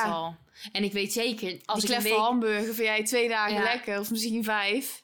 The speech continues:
Speaker 2: Maar na die, als ik een week all-inclusive heb gehad... Ja, dan kan ik toch denk ik dat niet meer zien.
Speaker 1: Nee, dat denk ik ook niet hoor. Dan ben je echt wel klaar ermee. Gewoon met die vet,
Speaker 2: Ja.
Speaker 1: eh, daar heb ik nu ook gewoon na zo'n festivalweekend.
Speaker 2: Ja.
Speaker 1: Dan eet je ook een hamburger daar. Dan ga je even naar de Mac.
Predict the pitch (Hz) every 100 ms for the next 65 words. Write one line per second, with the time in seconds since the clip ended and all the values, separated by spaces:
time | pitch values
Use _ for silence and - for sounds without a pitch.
0 | _ 202 202 202 214 214 226 - 220 214
1 | 220 214 220 233 - 220 214 269 269 233
2 | 208 202 190 202 202 202 202 - _ _
3 | - 240 240 220 220 208 214 208 208 202
4 | 226 226 208 226 202 214 208 202 196 185
5 | 185 _ 202 196 190 185 185 180 175 185
6 | 214 202 196 196 - 208 202 208 202 202
7 | 180 170 185 196 _ _ - 196 196 196
8 | 190 196 190 190 190 185 202 202 202 _
9 | - - 196 196 208 202 202 214 202 196
10 | 202 208 233 226 208 190 175 175 180 175
11 | 180 202 196 214 214 _ 208 165 208 214
12 | 180 214 214 202 196 196 208 208 202 190
13 | 185 180 185 190 208 196 202 202 226 208
14 | 202 196